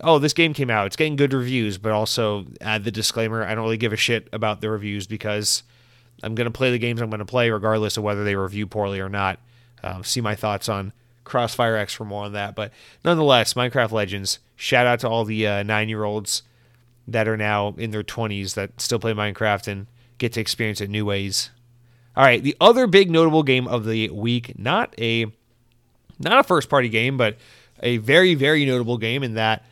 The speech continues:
<laughs> we've been waiting for this game. Well, this particular entry to the series is, oh man, it's been in development hell. I think it was announced in twenty fourteen, I wanna say. So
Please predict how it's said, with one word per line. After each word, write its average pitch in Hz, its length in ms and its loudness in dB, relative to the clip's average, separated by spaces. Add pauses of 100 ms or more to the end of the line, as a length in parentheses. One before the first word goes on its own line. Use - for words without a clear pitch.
(280)
<laughs> - 340 -12
we've 135 240 2
been 135 160 0
waiting 180 320 2
for 131 140 -2
this 117 160 -2
game. 117 280 0
Well, 110 140 0
this - 380 2
particular 131 720 -2
entry 131 340 -2
to 98 100 -8
the - 120 -8
series 139 360 0
is, 104 200 -6 (1300)
oh 180 220 12
man, 160 180 8
it's 143 80 6
been 151 140 2
in 151 80 2
development 143 340 6
hell. 135 160 4
I 120 120 0
think - 440 -4 (220)
it - 20 -8
was 123 180 -2
announced 127 320 -2
in 123 80 -6
twenty 117 420 -6
fourteen, 131 1160 -4
I - 20 0
wanna 127 200 0
say. 127 340 2
So 110 380 0